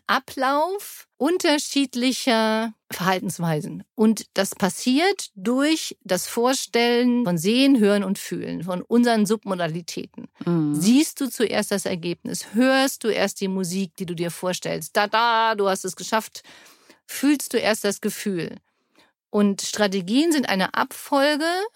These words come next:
Speaker 1: von Submodalitäten, eine Abfolge von unseren Wahrnehmungskanälen und was wir uns vorstellen.
Speaker 2: Mhm.
Speaker 1: Und das könntest du mal, das ist jetzt fortgeschrittene Variante,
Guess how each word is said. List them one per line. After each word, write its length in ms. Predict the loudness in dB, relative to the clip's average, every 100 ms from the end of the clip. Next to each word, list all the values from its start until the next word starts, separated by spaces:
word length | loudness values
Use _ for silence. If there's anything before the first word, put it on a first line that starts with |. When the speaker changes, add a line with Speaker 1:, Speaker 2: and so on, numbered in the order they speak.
| _ -18
Speaker 1:
von 500 | 0 2 4 0 -2 _
Submodalitäten, 1400 | -4 -2 -4 -4 0 2 2 0 -4 -6 -6 -8 -12 -14 -6
eine 240 | -6 -2
Abfolge 540 | -2 -2 -2 0 0
von 260 | -2 -2 0
unseren 340 | 0 2 2
Wahrnehmungskanälen 1080 | 2 2 2 0 -2 -4 0 2 2 2 0 -2 -14 _
und 180 | 0 2
was 240 | 2 0
wir 120 | -2 -2
uns 200 | -4 -6
vorstellen. 640 | -8 -8 -8 -8 -8 -6
Speaker 2:
Mhm. 420 | 0 0 0 -2 -8 _ _ _ _ _ _ _
Speaker 1:
Und 220 | 0 2 4
das 260 | 2 0
könntest 440 | 0 0 0 -4 0
du 80 |
mal, 480 | 2 4 4 2 2 0 -4 -12 -10
das 120 | -4
ist 60 |
jetzt 260 | -4 -4 -6
fortgeschrittene 760 | 0 0 0 -4 -4 -4 -2 0
Variante, 500 | 0 -2 -6 -6